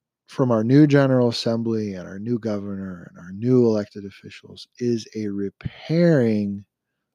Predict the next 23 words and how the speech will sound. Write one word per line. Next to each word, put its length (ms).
of 200
the 100
relationship 880
between 800
our 180
cities 840
and 240
our 100
state. 440
Now, 80
that's 240
hard 280
to 60
do 380
because 400
you 140
do 300
have 480
folks 580
in 160
the 100
General 560
Assembly 680